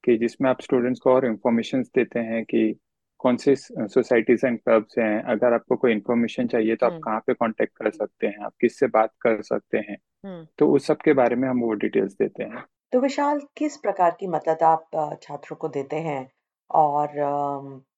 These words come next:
Speaker 2: कैसे आप इस कार्य से जुड़े?
Speaker 1: तो मैंने जब, अ, शुरू किया था ये, तो मैंने साइन अप करते समय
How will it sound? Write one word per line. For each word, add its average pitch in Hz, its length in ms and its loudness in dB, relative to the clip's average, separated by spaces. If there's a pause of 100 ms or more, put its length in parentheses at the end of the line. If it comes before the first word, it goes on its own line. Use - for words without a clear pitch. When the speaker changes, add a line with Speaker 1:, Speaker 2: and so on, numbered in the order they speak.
(140)
Speaker 2:
कैसे 185 420 2
आप 170 280 4 (120)
इस - 420 -20 (120)
कार्य 147 240 4
से 156 160 -12
जुड़े? 131 400 -10 (320)
Speaker 1:
तो 151 60 -10
मैंने 131 380 2
जब, 160 260 2
अ, 123 260 2
शुरू 135 380 4
किया 131 240 2
था 117 160 -2
ये, 113 280 0
तो 123 340 -2
मैंने 117 560 0
साइन 117 320 0
अप 135 120 0
करते 131 320 0
समय 131 360 -2